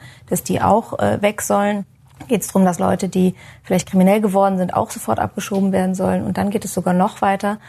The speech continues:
dass die Leute, die nicht assimiliert genug sind, und zwar aus dem Blick der Rechtsextremen, also quasi alle Migranten, die nicht genauso leben wie irgendwie jemand, der, weiß ich nicht, wie viele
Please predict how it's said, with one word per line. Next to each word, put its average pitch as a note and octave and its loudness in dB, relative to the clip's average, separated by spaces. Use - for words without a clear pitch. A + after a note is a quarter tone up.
dass - -4
die G#3+ 2
Leute, G3+ 4
die F#3+ -4
nicht F#3+ 0
assimiliert G3+ 2
genug F3+ 2
sind, F#3+ 2
und F#3+ 0
zwar F#3+ -2
aus A#3+ 0
dem F3+ -2
Blick A#3 2
der F3+ 2
Rechtsextremen, F#3+ 0
also F3 0
quasi F3+ 0
alle G3+ 0
Migranten, F#3+ 0
die F#3+ 4
nicht G#3 2
genauso G#3+ 6
leben G#3 2
wie G3 2
irgendwie G3 0
jemand, F#3+ 2
der, F3+ 2
weiß F#3 0
ich F#3+ 0
nicht, G3 0
wie F#3+ 0
viele F#3 2